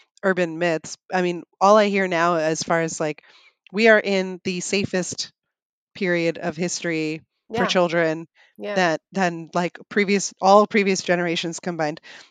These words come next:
Speaker 1: Um, Crystal, I kinda know the layout of your neighborhood, so I'm wondering, do people actually come down your street, or are you talking about, like, going to a neighbor's house and sitting at their driveway? 'Cause I can't
Speaker 2: We
Speaker 1: imagine
Speaker 2: s-,
Speaker 1: a whole
Speaker 2: no,
Speaker 1: lot
Speaker 2: we
Speaker 1: of people.
Speaker 2: don't s-,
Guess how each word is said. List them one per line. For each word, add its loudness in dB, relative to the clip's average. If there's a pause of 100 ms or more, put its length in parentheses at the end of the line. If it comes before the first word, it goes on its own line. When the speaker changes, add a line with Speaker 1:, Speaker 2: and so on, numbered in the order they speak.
(160)
Speaker 1:
Um, 2
Crystal, 2
I 2
kinda 0
know 2
the 4
layout 4
of -4
your -2
neighborhood, 0
so -2
I'm -2
wondering, 0 (240)
do -2
people 0
actually 2
come -2
down 2
your 2 (760)
street, 0
or 4
are 4
you 0
talking 2
about, 2
like, -2
going -2
to -4
a 0
neighbor's -2
house -2
and -6
sitting -6
at -10
their 0 (280)
driveway? 0
'Cause -2
I 2
can't 2
Speaker 2:
We 4
Speaker 1:
imagine 0
Speaker 2:
s-, -4
Speaker 1:
a -4
whole 2
Speaker 2:
no, 6
Speaker 1:
lot 4
Speaker 2:
we -2
Speaker 1:
of -2
people. 0
Speaker 2:
don't -
s-, -8